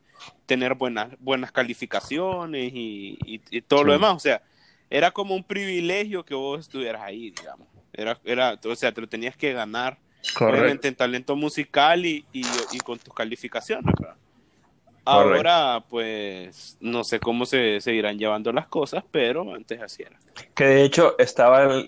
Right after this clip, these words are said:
Speaker 3: eh, escuchando, eh, la Universidad Nacional Autónoma está teniendo varios, eh,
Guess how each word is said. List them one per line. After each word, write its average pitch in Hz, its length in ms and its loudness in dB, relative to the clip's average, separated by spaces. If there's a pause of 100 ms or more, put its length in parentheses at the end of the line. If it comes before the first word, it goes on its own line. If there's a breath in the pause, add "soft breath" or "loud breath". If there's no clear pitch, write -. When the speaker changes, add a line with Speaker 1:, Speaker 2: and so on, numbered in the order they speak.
(100)
Speaker 3:
eh, 117 300 6
escuchando, 113 840 2 (100)
eh, 90 440 -2 (600)
la 101 220 6
Universidad 104 600 6
Nacional 123 380 4
Autónoma 113 680 2 (120)
está - 280 -4
teniendo 117 580 4 (120)
varios, 117 840 6
eh, 98 400 0